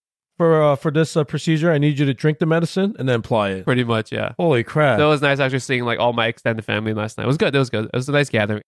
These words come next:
Speaker 1: All right.
Speaker 2: I'm going to, like, something every weekend for, like, the next month, basically.
Speaker 1: Holy crap. Everyone's just taking turns.
Speaker 2: Everyone's taking turns, basically. Turns, uh, friends, family, everyone's just taking turns doing little things.
Speaker 1: So pretty much, you're just celebrating Lunar New Year for a whole month.
Speaker 2: For the whole month, yeah.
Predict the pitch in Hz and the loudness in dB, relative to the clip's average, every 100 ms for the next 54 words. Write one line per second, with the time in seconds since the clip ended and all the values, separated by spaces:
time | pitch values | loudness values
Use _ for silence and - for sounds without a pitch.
0 | - 104 101 87 85 _ 127 131 175 185 | -14 -10 -8 -8 -12 _ -8 0 0 2
1 | 165 - 151 165 147 - 131 139 151 123 | 0 0 -2 -2 -4 0 0 2 0 2
2 | 131 127 110 107 110 _ _ - 156 147 | 0 0 -2 -4 -8 _ _ 0 2 2
3 | 135 120 123 - 117 113 110 110 110 117 | 0 0 -2 -2 -4 -4 -4 -6 -6 -8
4 | 117 117 - 214 226 143 - 208 202 131 | -6 -8 -4 0 2 2 0 -2 0 0
5 | 95 _ - 160 175 160 151 160 147 156 | -2 _ 0 2 4 2 -2 -2 0 0
6 | 135 107 151 190 196 208 180 165 117 110 | 0 0 2 2 2 2 2 0 0 -2
7 | 107 107 110 - 139 131 135 131 110 110 | -2 -4 -6 -2 2 2 0 -2 -2 -2
8 | - 123 123 123 117 - 117 117 113 120 | 0 0 0 -2 -4 -4 -2 0 -2 0
9 | 123 117 113 127 113 120 107 110 107 104 | -2 -4 -4 -6 -2 -2 -2 -4 -2 -2
10 | 104 104 107 113 _ 190 - 202 185 175 | -4 -4 -6 -10 _ -6 0 2 4 4
11 | - - - 170 - 165 175 156 160 147 | 2 -6 0 0 0 0 2 4 2 2
12 | 139 - 151 147 143 143 131 135 120 131 | -2 -2 0 2 2 2 2 0 0 0
13 | 117 107 90 _ _ 185 190 214 226 220 | 0 -4 -6 _ _ 0 2 2 0 0
14 | 220 | -4